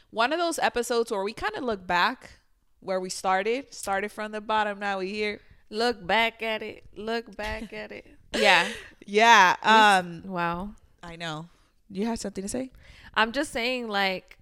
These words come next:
Speaker 2: eh, you guys, I mean, we're really grateful for you guys actually, you know, listening and supporting us and all that. It, it means the world to us.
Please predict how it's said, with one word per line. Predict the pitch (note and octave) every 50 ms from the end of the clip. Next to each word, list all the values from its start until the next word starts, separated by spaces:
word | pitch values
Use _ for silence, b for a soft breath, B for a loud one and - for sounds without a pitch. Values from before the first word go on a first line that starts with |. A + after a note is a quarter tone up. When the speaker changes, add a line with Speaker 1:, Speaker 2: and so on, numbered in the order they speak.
| - - -
Speaker 2:
eh, | G#3+ G#3+ G#3+ G3+
you | C#3 A#2 E3+ G#3 A3 A3
guys, | G3+ A#3 A#3 A#3 B3 B3+ B3 - - - - - _ -
I | G#3
mean, | G#3 G#3 G#3 G#3 G3+ G3 G3+ G3 F3+ - -
we're | - F#3+ G3+ A3 A3
really | G#3+ G#3+ G#3+ G#3+ A#3+ A#3+
grateful | - - G3 - - - - A3 A3 A3+
for | - - G#3 G3 F#3+ F#3 F#3 F#3
you | F#3+ F3+ F#3+ F#3+
guys | - G3 F#3+ F#3+ G3 -
actually, | F#3 F#3 F#3 - - G#3+ G3 F#3+ G3
you | F#3+ F#3 F3+ F#3+
know, | F3+ F3+ F3+
listening | F3+ F3+ F#3 F#3 F#3+ - - G#3 G3+ G3+ G3+ G3+ G3 G3 F#3
and | F#3 F#3 -
supporting | - F#3 - - - F3 F3 F3+ F#3+ G3 G3+
us | G#3 G#3 G#3 G#3+ - -
and | G#3 G3
all | G3 G3+ G3+ G3+
that. | G3 G#3+ G#3 G#3 G#3+ G#3 G3+ -
It, | G3 F#3 _ - -
it | - F#3
means | F#3+ F#3+ F#3+ G3 G3+ G3 G3+
the | - F#3+ F3+
world | E3+ F3 F3 F3+ F#3 F#3 -
to | A3+ G#3+
us. | A3 A3+ A#3 A#3+ B3+ -